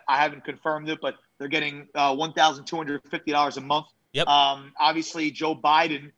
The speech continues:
Speaker 1: uh, earlier in his term, a couple months ago, passed a historic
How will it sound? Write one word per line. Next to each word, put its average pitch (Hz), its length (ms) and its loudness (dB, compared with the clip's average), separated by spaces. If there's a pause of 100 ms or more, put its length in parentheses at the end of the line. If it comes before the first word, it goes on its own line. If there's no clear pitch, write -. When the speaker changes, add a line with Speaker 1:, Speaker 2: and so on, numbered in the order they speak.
(420)
Speaker 1:
uh, 143 320 0
earlier 156 580 -2
in 151 140 -10
his 139 220 -12
term, 156 400 -2
a - 40 -20
couple 156 220 -2
months 151 220 -8
ago, 143 160 -4
passed 147 340 -4
a 139 60 -6
historic 160 480 -2